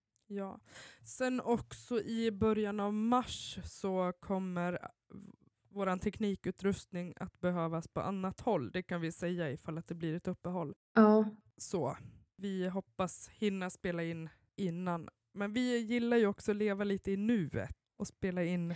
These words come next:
Speaker 2: Ja, det är
Speaker 1: nu.
Speaker 2: det som är grejen, liksom. Vad som händer nu, vad är vi i känslan, vad, hur mår vi?
Speaker 1: Ja.
Speaker 2: Och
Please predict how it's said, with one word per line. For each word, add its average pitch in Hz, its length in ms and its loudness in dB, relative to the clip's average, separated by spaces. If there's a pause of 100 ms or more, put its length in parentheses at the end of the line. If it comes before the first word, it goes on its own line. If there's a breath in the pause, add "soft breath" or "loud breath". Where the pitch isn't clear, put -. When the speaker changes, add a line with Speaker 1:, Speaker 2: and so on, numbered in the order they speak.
(100)
Speaker 2:
Ja, 233 340 12
det 233 240 10
är 247 120 12
Speaker 1:
nu. - 140 -2
Speaker 2:
det 220 80 10
som - 0 - (160)
är 214 180 10
grejen, 208 380 12
liksom. - 280 0 (200)
Vad 220 180 8
som 220 120 10
händer 226 200 12
nu, 220 560 10
vad 208 220 8
är 208 120 8
vi 208 120 10
i 202 60 8
känslan, 190 760 4
vad, 202 380 6
hur 208 80 10
mår 202 360 8
vi? - 300 -4
Speaker 1:
Ja. 185 260 0
Speaker 2:
Och 151 220 -6